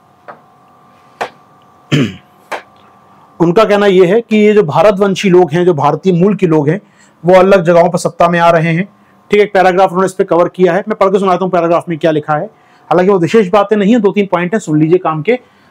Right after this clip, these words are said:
आपको लगता है तो सुन लीजिए, काम का लगेगा आपको तो। आ, दो तीन बातें कह रहे हैं अपने इस पैराग्राफ में। ये, ये कह रहे हैं कि, आ, मेन स्टोरी तो कुछ और है, लेकिन, आ, इसके अलावा देखा जाए तो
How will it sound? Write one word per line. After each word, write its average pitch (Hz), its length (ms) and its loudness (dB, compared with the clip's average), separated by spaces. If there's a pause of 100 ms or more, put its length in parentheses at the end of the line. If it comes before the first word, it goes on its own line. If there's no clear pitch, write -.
(120)
आपको 180 240 -2
लगता 180 240 -2
है 170 80 -2
तो 180 200 -6 (100)
सुन 151 220 0
लीजिए, 151 240 2
काम 139 200 -4
का 147 80 -4
लगेगा 143 260 -2
आपको 143 180 -6
तो। 226 200 -2 (1000)
आ, 165 200 0
दो 160 120 -2
तीन 180 120 -2
बातें 180 260 0
कह 185 100 0
रहे 180 100 0
हैं 175 80 -4
अपने 170 100 -4
इस 156 60 -6
पैराग्राफ 160 480 0
में। 160 80 -2
ये, 202 160 0 (500)
ये 214 80 2
कह 220 160 2
रहे 220 120 2
हैं 247 80 -2
कि, 247 220 0
आ, 185 260 4 (120)
मेन 214 260 2
स्टोरी 233 220 2
तो 240 60 0
कुछ 233 200 -2
और 208 140 4
है, 226 80 4
लेकिन, 202 380 0 (460)
आ, 170 280 4
इसके 170 240 -2
अलावा 226 240 4
देखा 196 280 2
जाए 190 220 0
तो 190 200 -6